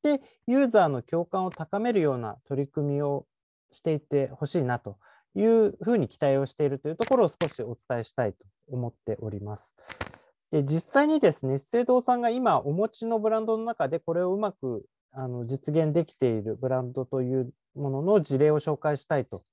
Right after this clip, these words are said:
思うんですけれども、まず一つがですね、ドランクエレファントというブランドになります。こちら二千十九年に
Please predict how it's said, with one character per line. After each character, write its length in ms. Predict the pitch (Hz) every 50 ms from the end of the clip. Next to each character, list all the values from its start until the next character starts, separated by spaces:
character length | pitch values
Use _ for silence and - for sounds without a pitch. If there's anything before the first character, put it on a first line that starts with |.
| _ -
思 220 | - 135 139 135 131
う 40 | 123
ん 40 |
で 120 | 110 113 107
す 100 | - _
け 80 | - 120
れ 80 | 113
ど 120 | 104 113 127
も、 280 | 156 190 220 226 220 - - - - - - - -
ま 140 | - 277 285
ず 220 | 254 240 180 - -
一 200 | - - - 208
つ 140 | 202 - -
が 100 | 135 127
で 100 | 104 107
す 120 | - - 120
ね、 60 | 104
ド 120 | 104 131
ラ 160 | 147 190 220
ン 100 | 240 240
ク 240 | 240 _ - 254 254
エ 60 | 254
レ 120 | 247 247 214
フ 80 | - 170
ァ 80 | 143
ン 100 | 127 123 _ -
ト 120 | - 127
と 120 | - - 113
い 100 | 110 113
う 20 |
ブ 120 | 107 110 113
ラ 80 | 117
ン 160 | 117 113 110
ド 100 | 107 117
に 160 | 113 110 110 110
な 100 | 113 110
り 100 | 113 113
ま 140 | 120 135 135
す。 220 | - 131 113 - _ _ _ _ _ _ _
こ 140 | - - 180
ち 100 | - 233
ら 80 | 214 214
二 160 | 190 185 196
千 280 | - 294 294 277 220 175
十 240 | - 196 214 220
九 280 | 220 - 254 254 254 247
年 360 | 226 208 185 165 147 139 135
に 260 | 151 175 190 190 185